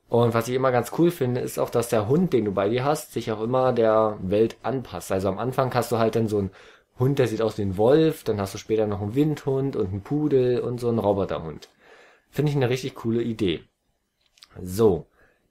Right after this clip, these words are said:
Ja, so viel erstmal zur Story, mehr verrate ich da jetzt nicht unbedingt. Also, wie gesagt, man versucht da halt irgendwie die Leute alle immer zu finden und irgendwie auch wieder da rauszukommen. Und am Ende, ja, da rettet ihr euch dann alle und so weiter.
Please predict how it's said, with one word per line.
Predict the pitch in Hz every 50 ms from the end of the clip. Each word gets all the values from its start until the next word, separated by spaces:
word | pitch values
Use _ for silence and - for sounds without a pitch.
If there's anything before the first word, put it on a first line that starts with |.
| _ _ -
Ja, | - 117 107 90 90 90
so | 98 123
viel | 127 147
erstmal | 135 127 - 120 98
zur | - 104 -
Story, | - 127 135 151 147
mehr | 131 123 120
verrate | 120 - 113 98 101 117 120 139
ich | 127
da | - 120
jetzt | 117 113 - - 117
nicht | 117 127 127 - 131
unbedingt. | 120 110 104 95 87 92 110 117 139 160 165 165 -
Also, | 123 113 107 - 113 110 110 110 110 110 - - - -
wie | 101 104 113
gesagt, | 117 117 95 104 98 110 123 -
man | 120 110
versucht | - 113 101 98 120 120 -
da | 127 120
halt | 120 117 113 110
irgendwie | 113 110 110 120
die | 107 107 104
Leute | 98 101 107 120 120 - 131 120 120
alle | 117 120 123 120
immer | 117 117 120
zu | 117 -
finden | 113 - 127 123 123 120 123 131 123
und | 120 110 107 107
irgendwie | 110 110 107 - 113 113
auch | 107 98
wieder | 110 110 117 104
da | 98 87
rauszukommen. | 101 123 131 - - - 120 - - 123 123 127 123 - - - - - _ _ -
Und | 107 104
am | 104 98 101
Ende, | 101 104 117 117 113 113 110 107 98
ja, | 87 87 90 92 90 - _ _ -
da | - 95 90 87
rettet | - 101 98 110 95
ihr | 101 98
euch | 95 92
dann | - 92 98
alle | - 104 123 123
und | 113 110 110
so | 110 107
weiter. | 104 107 110 110 120 110 110 -